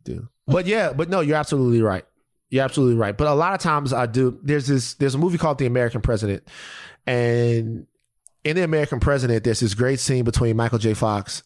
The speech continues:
and, uh, Michael Douglas. It's a great movie, by the way. If you just wanna watch something that's cool and represents a different time where, you know, it's like whatever, White House politics, the worst things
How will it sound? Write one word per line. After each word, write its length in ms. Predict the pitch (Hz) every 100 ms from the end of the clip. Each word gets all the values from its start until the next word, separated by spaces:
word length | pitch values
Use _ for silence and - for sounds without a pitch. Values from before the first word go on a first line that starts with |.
| -
and, 520 | 107 104 101 98 98 -
uh, 140 | 107
Michael 260 | 98 101 98
Douglas. 380 | 107 110 85 -
It's 140 | 127
a 20 | 120
great 200 | 180 139
movie, 240 | 131 101
by 140 | 90 85
the 80 |
way. 180 | 87 80 - - -
If 140 | 139
you 120 | 214
just 180 | 247 208
wanna 340 | 202 160 120 - - - - _ -
watch 300 | 120 139 156
something 340 | - 151 139 139
that's 180 | 110 - -
cool 580 | - 170 147 139 135 139
and 120 | 107 107
represents 360 | 120 120 123
a 60 | 107
different 460 | 92 131 123 123
time 560 | - 127 117 117 113 113 - - - -
where, 600 | - 113 110 104 98 95 - _ _
you 140 | - 120
know, 240 | 90 90 - _
it's 100 | -
like 160 | 123 101
whatever, 520 | 117 120 117 117 110
White 320 | 107 98 113
House 240 | 110 110 -
politics, 580 | - 107 104 - 101 -
the 120 | 90
worst 300 | 101 110 -
things 340 | 117 107 95